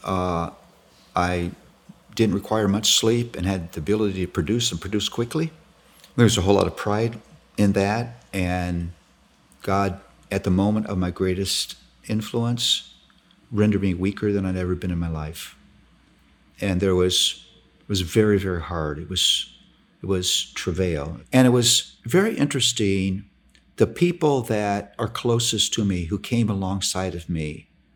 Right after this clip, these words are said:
didn't say, "This too will pass." They gave me the gospel. And I began to realize that there's two pieces to what God was doing.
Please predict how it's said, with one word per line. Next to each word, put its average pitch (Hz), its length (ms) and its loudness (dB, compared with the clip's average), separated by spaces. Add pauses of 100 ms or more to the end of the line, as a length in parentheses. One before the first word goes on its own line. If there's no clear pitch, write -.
(320)
didn't 180 380 2
say, 92 760 0 (220)
"This 117 240 4
too 117 200 2
will 85 140 2
pass." - 720 -4 (380)
They 101 100 2
gave 107 220 4
me 92 60 2
the 85 100 -4
gospel. - 600 -4 (760)
And 110 380 4 (460)
I - 40 -2
began 185 300 2
to 170 80 4
realize 98 880 0
that 156 140 4
there's 120 220 2
two - 180 0
pieces 180 520 -2
to 110 120 0
what 95 160 0
God 92 240 -4
was 87 220 -4
doing. 90 460 -4